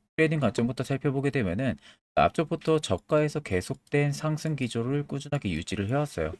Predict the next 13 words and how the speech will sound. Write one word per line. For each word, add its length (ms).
특정 320
구간에서 280
이렇게 520
거래 260
대금들이 400
터지면서 880
위로 220
올라와주는 840
긍정적인 580
흐름들도 600
계속 340
연출이 360
됐었습니다. 680